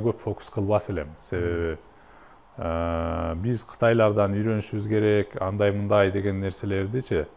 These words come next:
Бирок биз Кытай, прагматик болушубуз керек. Кытай менен Кыргыз, э, чектеш болуп аткандан биз бундан пайда көрүшүбүз керек. Эң жакшы нерсе да, бул Кытай азыр, мына өзүңүз айткандай, азыр телегейдеги экинчи чоң экономика, э. Э, Америка,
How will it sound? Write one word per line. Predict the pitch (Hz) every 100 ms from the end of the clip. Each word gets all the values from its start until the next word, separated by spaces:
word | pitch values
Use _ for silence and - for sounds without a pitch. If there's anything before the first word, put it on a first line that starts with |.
| -
Бирок | 113 143 127
биз | 123 120 - -
Кытай, | - 123 123 120 -
прагматик | 123 123 139 120 - - -
болушубуз | 107 101 98
керек. | 104 143 - - - - -
Кытай | - 107 104
менен | 110 107
Кыргыз, | 101 110 104 101 -
э, | 101 85
чектеш | - - 110 -
болуп | 110 104 98
аткандан | - 98 117 139 147 - - - -
биз | 110 107
бундан | 104 104 92
пайда | - 107 98
көрүшүбүз | 90 82 - 80
керек. | 80 82 98
Эң | 90
жакшы | 85 - -
нерсе | 80 -
да, | 85 123
бул | 110 87
Кытай | 82 - 104 101
азыр, | 87 90 90 - - - - - - -
мына | 98 90
өзүңүз | 90 92 90
айткандай, | 87 - 92 90 95 90
азыр | 85 90 87 - - -
телегейдеги | 113 98 95 92 92 92 104
экинчи | 90 101 -
чоң | - 90 87 -
экономика, | 101 107 87 76 -
э. | 87 175 - - - - - - -
Э, | 85 80 78
Америка, | 87 90 92 135 156